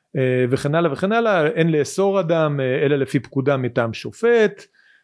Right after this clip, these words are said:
אה, צריך להיות הליך משפטי תקין כמובן, ויש לו זכויות, אה, וכן הלאה. זה פחות או יותר, אה, יש חופש, אה, בעלות על רכוש וחופש פעולה כלכלית.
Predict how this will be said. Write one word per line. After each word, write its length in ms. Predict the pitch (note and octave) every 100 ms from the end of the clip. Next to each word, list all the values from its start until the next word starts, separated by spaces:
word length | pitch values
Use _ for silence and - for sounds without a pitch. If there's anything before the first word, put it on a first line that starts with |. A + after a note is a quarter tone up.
| _
אה, 100 | C3
צריך 220 | A#2+ D3+ D3
להיות 220 | C3 B2+
הליך 240 | C3 C3+
משפטי 360 | C3 - A#2+ A#2+
תקין 340 | B2 F#3 F3+
כמובן, 460 | F3 E3+ D#3 D#3 C#3
ויש 180 | A#2+ A2
לו 100 | A#2+
זכויות, 580 | A#2+ E3 G#3+ A3 G3 - _ _ _ -
אה, 120 | C#3+ C#3
וכן 240 | D3 D3
הלאה. 220 | C#3 B2+
זה 120 | D3 A#3
פחות 340 | - F#3+ F#3
או 40 |
יותר, 360 | D#3+ D#3 C#3+ C3+
אה, 360 | B2+ B2+ B2+ C#3
יש 100 | -
חופש, 400 | D#3+ - D#3 D#3
אה, 100 | C#3+
בעלות 340 | C3+ D#3 F3+
על 80 | D3+
רכוש 380 | D3 - A3+ D3+
וחופש 300 | C#3+ F3 E3
פעולה 240 | D3+ C#3+
כלכלית. 500 | C#3 B2+ B2+ A2+ A2